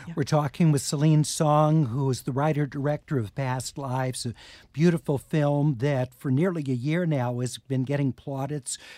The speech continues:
Speaker 2: for her script, for her direction, as well as for the acting in the film, which stars Greta Lee, Teo Yoo, and John Magaro. Speaking of your relationship with your actors, um,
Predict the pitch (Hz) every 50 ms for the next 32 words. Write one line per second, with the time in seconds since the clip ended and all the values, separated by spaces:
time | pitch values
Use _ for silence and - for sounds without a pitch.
0 | - _ - 143 123 113 131 135 131 123 127 120 - - - - 180 175 175 175
1 | - - - - - 127 107 123 127 - 139 135 135 151 160 160 - - - 160
2 | 139 139 139 - 131 127 120 117 117 131 135 143 139 127 113 - - - 139 127
3 | 120 123 123 131 127 139 143 - - 156 147 139 135 139 135 123 - - 156 147
4 | 143 147 131 - - - - - - 165 156 - - - 165 147 143 143 123 120
5 | - 135 139 135 123 123 123 123 120 151 180 180 170 170 160 - - _ _ _
6 | _ - 165 165 160 165 156 151 151 143 143 165 131 139 165 175 180 175 175 185
7 | - 139 131 131 120 - - 139 131 131 131 131 127 127 - _ - 123 131 117
8 | 101 131 131 135 135 139 131 113 117 117 104 - - - - - - - - -
9 | - - 233 247 - 269 254 247 - 214 185 165 165 156 160 165 156 - - 165
10 | 143 - - - 143 127 - - 151 160 160 175 165 160 151 147 143 135 135 147
11 | 135 135 135 139 - _ - 123 110 104 104 110 110 - - - - - - -
12 | - - _ _ - 143 147 143 143 147 143 135 131 -